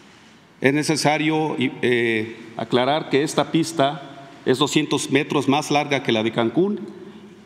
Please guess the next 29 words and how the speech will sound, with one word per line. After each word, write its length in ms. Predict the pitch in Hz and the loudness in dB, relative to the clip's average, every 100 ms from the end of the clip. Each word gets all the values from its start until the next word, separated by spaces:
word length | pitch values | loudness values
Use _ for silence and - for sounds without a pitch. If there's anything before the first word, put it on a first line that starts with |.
| - | -4
y 200 | 123 135 | 0 2
es 320 | 151 156 - | 2 -2 -2
la 120 | 135 | 0
que 120 | 127 | 0
tiene 240 | 110 143 147 | 0 0 2
mayor 280 | 123 127 156 | 0 0 0
longitud 600 | 147 123 127 - 185 214 - - - - | 0 0 0 2 0 -2 -10 -14 -6 0
en 160 | 117 | 2
la 100 | 113 | 2
región. 380 | 110 107 123 107 - - - - - - - - - - - - - | -2 0 0 0 -4 -14 -18 -20 -20 -20 -20 -20 -20 -20 -20 -20 -2
Tiene 180 | 139 165 | 2 2
una 180 | 151 | 2
plataforma 420 | 147 123 120 156 147 | 0 0 0 2 2
de 100 | 139 | 2
trece 240 | 147 - | 0 0
posiciones 640 | - 117 120 - 165 156 | 0 0 0 0 0 0
solamente 560 | - 143 131 135 139 123 | 0 0 2 0 2 2
de 160 | 113 113 | 2 2
la 200 | 113 120 | 2 0
aviación 400 | 135 110 143 139 | -2 -2 0 0
comercial. 720 | 123 113 110 151 156 190 180 - - - - - | 0 -2 0 0 2 0 -6 -14 -18 -20 -20 -6
Contamos 560 | 123 113 139 139 139 135 | 0 2 2 2 0 0
con 420 | 120 117 117 117 | 2 2 0 0
también 320 | 120 113 135 | 0 2 0
plataforma 560 | 131 127 107 139 135 131 | 0 0 0 0 0 0
de 80 | |
aviación 320 | 117 107 107 135 | 0 0 0 0
de 140 | 123 | 0
carga 560 | 131 143 147 156 170 | 0 0 0 -4 -6